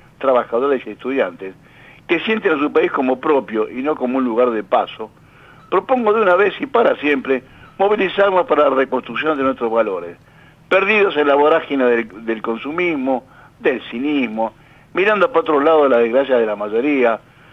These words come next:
de la hipocresía llenando de palabras de consuelo, sin mover un pelo para mejorar, y de la indiferencia del que "yo me salvo y chao, los demás que se arreglen".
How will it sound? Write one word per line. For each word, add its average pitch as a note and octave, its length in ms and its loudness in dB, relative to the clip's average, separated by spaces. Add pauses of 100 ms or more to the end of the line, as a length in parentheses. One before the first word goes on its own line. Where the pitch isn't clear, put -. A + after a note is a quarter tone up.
(180)
de D#3+ 80 -2
la E3 80 0
hipocresía D#3+ 600 0
llenando D3+ 380 2
de B2+ 100 4
palabras C3 500 4
de A2+ 120 0
consuelo, A#2 680 -2 (480)
sin A#3 160 -2
mover E3+ 300 2
un C3 160 -2
pelo D3+ 260 0
para A2+ 160 2
mejorar, A#2+ 560 0 (580)
y F3+ 60 0
de F#3 100 2
la F#3 60 2
indiferencia F3 720 0
del C#3+ 200 2
que A2+ 320 -2 (380)
"yo F#3 160 -2
me B2+ 140 -6
salvo B2 240 0
y F2+ 60 -8
chao, - 460 -10
los B2 120 0
demás B2 180 -2
que - 140 -14
se - 100 -16
arreglen". - 400 -18